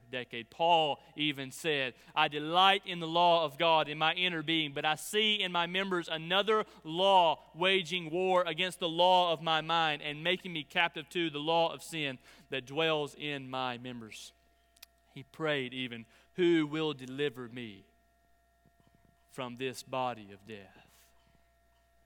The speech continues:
In other words, there is a continuing struggle that goes on, even in the life of the believer.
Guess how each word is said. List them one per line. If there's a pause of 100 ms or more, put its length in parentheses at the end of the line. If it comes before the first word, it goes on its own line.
(160)
In
other
words,
there
is
a
continuing (200)
struggle
that
goes
on,
even
in
the
life
of
the
believer.